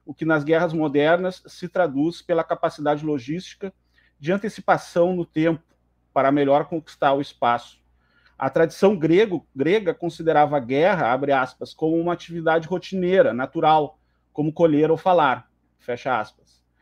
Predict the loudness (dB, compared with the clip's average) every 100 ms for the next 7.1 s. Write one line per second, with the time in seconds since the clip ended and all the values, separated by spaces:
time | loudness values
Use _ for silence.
0 | _ _ _ _ 0 2 4 2 -2 -4
1 | -6 -4 -2 -2 0 0 -2 -2 0 2
2 | 2 2 0 -4 -4 -2 -2 -2 -2 0
3 | 0 -2 -6 -8 -6 -6 -6 -6 -4 -4
4 | -6 -8 -4 -2 -2 -6 -6 -6 -6 -6
5 | -4 -4 -4 -8 _ _ _ -20 -12 -6
6 | -2 -4 -6 -8 -6 -2 0 -2 -2 -4
7 | -4